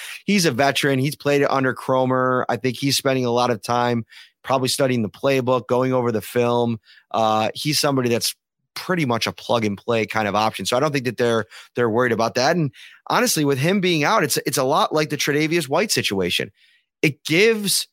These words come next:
some of these other young players a chance to not only get in there if you're Cody Ford and get rep-, valuable reps,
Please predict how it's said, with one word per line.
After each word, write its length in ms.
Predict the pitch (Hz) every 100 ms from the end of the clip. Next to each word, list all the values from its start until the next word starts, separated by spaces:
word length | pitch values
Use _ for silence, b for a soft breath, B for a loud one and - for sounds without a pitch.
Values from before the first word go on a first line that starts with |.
| _ _ _ _ _ _ _ _ _
some 260 | - - 196
of 100 | 180
these 160 | 175 151
other 200 | 175 160
young 280 | 147 160 -
players 500 | 135 160 175 139 120
a 60 |
chance 480 | - - 175 165 -
to 320 | - 135 127 - B B
not 180 | 131 165
only 220 | 202 175
get 160 | 127 160
in 100 | 160
there 120 | 160
if 80 | 120
you're 80 | 113
Cody 320 | - 147 123
Ford 380 | - 147 151 135
and 100 | 107
get 160 | 127
rep-, 260 | 127 135 120
valuable 500 | 135 135 143 113 110
reps, 400 | 113 180 139 -